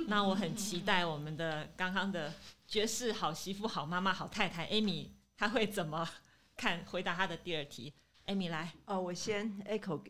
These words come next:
Speaker 2: 第一题 Tracy 讲的，我的目标是家庭主妇，不是，我目标完全没有想要嫁人。<laughs> 我的目标二零零二年要去大-，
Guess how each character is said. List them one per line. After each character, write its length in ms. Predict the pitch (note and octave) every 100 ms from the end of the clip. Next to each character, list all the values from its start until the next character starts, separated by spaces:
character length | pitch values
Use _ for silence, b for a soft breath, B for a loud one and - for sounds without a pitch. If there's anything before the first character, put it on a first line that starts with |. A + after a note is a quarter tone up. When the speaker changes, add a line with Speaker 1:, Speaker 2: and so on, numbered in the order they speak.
| - - - _
Speaker 2:
第 220 | - G#3
一 40 | G#3
题 300 | - D3+ D3+
Tracy 400 | - G3+ F#3 E3
讲 220 | C#3+ C#3+
的， 100 | C#3+
我 160 | B2+ C#3+
的 220 | E3 C#3+
目 260 | E3 E3 F3+
标 240 | D#3+ D3+
是 180 | D#3+ D#3+
家 180 | C3 C#3+
庭 160 | C3+ B2+
主 100 | C#3
妇， 160 | - C#3
不 160 | -
是， 340 | C#3 - D3+ -
我 160 | D3 D3 - F3 -
目 220 | G3 F#3+
标 240 | F#3 E3+
完 200 | - D#3
全 140 | D#3+ D#3
没 120 | D#3+
有 80 | D#3
想 180 | -
要 100 | C3+
嫁 260 | C#3+ C#3+ A#2+
人。 100 | G#2+ - - - -
<laughs> 1300 | - - - - G3+ B3+ C#4 F#4+ C4+ C4+ C4 B3+ A#3+
我 80 | A#3+
的 120 | B3
目 160 | C4+ C#4+
标 160 | C4 B3
二 180 | C#4
零 160 | A#3+ A3
零 160 | G#3+ G#3+
二 140 | B3
年 260 | F#3 F3+ -
要 180 | G#3+ G3
去 340 | - G#3+ F3
大-， 320 | E3 A3 E3